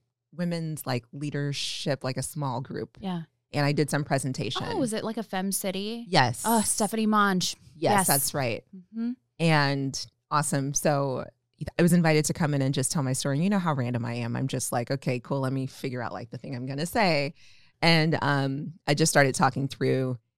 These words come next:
Speaker 1: my background and kinda where I was at the time. And at the time was working through this, like, court situation and, and this personal, like,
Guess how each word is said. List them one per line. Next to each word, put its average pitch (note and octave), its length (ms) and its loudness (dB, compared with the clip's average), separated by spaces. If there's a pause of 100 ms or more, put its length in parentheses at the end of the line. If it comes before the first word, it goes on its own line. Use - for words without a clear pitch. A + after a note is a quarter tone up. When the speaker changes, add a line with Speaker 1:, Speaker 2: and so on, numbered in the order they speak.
(120)
Speaker 1:
my C3 200 -2
background F#3+ 560 -2
and D#3 100 -2
kinda C#3+ 220 -6
where C3 140 -6
I B2 80 -4
was C#3 220 -4
at C#3+ 120 -4
the C#3 80 -8
time. C3 440 -4
And C3+ 180 -4
at C3 180 0
the C#3+ 60 -6
time C3+ 260 -4
was B2 120 -6
working C#3 260 -6
through C#3 180 -6
this, B2 200 -4
like, A2 180 -6
court - 300 -2 (200)
situation C3+ 720 -2
and, C3 400 -6
and A#2 440 -8
this - 340 -4 (600)
personal, B2+ 680 0
like, A2+ 460 -6